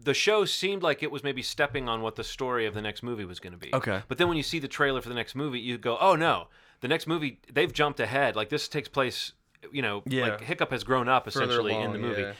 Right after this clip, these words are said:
Speaker 1: The show is sort of based in the world of, like, what happened right after the events of the, the movie.
Speaker 2: Right.
Speaker 1: So it's kind of a neat franchise, but, like, they really took their time with this one, you know?
Speaker 2: Yeah, and that's kinda what I was getting at. Like, they really were, were very,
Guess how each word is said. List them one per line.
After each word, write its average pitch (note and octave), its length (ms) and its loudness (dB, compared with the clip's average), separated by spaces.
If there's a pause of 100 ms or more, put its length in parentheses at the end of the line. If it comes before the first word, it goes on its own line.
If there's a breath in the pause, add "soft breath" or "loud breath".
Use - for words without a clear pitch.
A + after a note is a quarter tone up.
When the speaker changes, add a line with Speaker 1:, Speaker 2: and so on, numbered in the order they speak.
Speaker 1:
The C3 80 -2
show F3+ 320 6
is C#3 100 2
sort C#3 200 2
of A2+ 80 -6
based C3 320 0
in B2+ 140 -4
the A2+ 80 2
world A#2+ 460 0
of, G#2+ 60 -2
like, G#2 160 -2
what A#2+ 140 2
happened A2+ 320 0
right A#2 240 4
after A2 280 0
the G#2 140 -4
events G#2 340 -4
of F2+ 160 -6
the, F#2 280 -6
the G2 80 -10
movie. F#2 420 -8 (400 soft breath)
Speaker 2:
Right. G#2+ 300 -4
Speaker 1:
So D3 80 6
it's D#3 100 2
kind A#3 140 4
of F3+ 80 6
a D3+ 40 2
neat D#3 220 0
franchise, B2 540 4
but, C3 140 0
like, C3 220 0 (480)
they D3+ 140 6
really F3+ 200 6
took - 180 -4
their B2 100 2
time C3+ 260 2
with G2 140 -8
this F2+ 220 -10
one, - 160 -20
you A2 80 -2
know? G2+ 240 -2 (520 soft breath)
Speaker 2:
Yeah, F#3 260 4
and E3 100 6
that's G#3 140 6
kinda G3 360 2
what F3 60 6
I D3 40 6
was C3+ 80 2
getting E3+ 220 4
at. B2 140 2
Like, C3 100 2
they D3 120 4
really F3 340 4
were, C3+ 140 2 (120)
were C3+ 160 0
very, C3 480 0